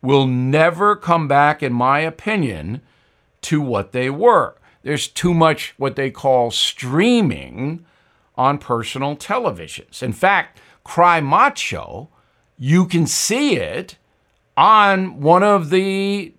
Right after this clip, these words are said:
channels, one of the premium paid channels, in addition to being in, in the theater. As for Clint Eastwood's movie, it is old school, kind of sweet.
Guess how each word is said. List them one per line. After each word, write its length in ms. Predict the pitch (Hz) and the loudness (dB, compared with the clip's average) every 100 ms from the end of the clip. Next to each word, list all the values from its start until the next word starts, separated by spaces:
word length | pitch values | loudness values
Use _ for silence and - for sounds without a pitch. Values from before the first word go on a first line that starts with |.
| _ _ | _ _
channels, 760 | - 180 262 294 - - 85 92 | -6 -2 0 -2 -4 -12 -14 -8
one 220 | 113 143 | -4 -4
of 160 | 156 | -4
the 300 | 139 160 165 | 0 2 2
premium 800 | 156 - 131 143 170 175 170 160 _ | -2 -8 -6 -2 -2 -2 -4 -10 _
paid 300 | - 139 160 | -6 -6 -6
channels, 580 | - 170 220 73 - - _ _ _ _ | -6 -6 -6 -8 -14 -20 _ _ _ _
in 140 | - 131 | -2 -2
addition 400 | 127 202 196 156 | 0 -2 -2 -6
to 60 | |
being 260 | 110 92 98 | -6 -6 -6
in, 160 | 120 131 | -8 -10
in 260 | 120 104 | -8 -6
the 40 | 113 | -6
theater. 460 | - 220 262 - _ _ _ _ - - - - - - - | -8 -10 -10 -12 _ _ _ _ -20 -20 -20 -20 -20 -14 -2
As 200 | 202 240 | 0 0
for 400 | 220 208 190 170 | 4 6 6 4
Clint 240 | 180 196 180 | 4 2 2
Eastwood's 320 | 151 147 135 | 0 -4 -2
movie, 680 | 196 285 214 160 156 165 160 _ - | 0 2 2 2 0 -2 -8 _ 2
it 200 | 175 185 | 2 4
is 300 | 175 185 - | 2 2 0
old 460 | 160 170 175 170 | 0 2 2 0
school, 580 | - - 147 151 180 196 | -4 -2 0 0 0 -2
kind 460 | - 202 247 302 311 | -2 0 0 0 -6
of 160 | 254 | -4
sweet. 760 | - - 170 208 339 320 - | -2 -2 -2 0 0 0 -2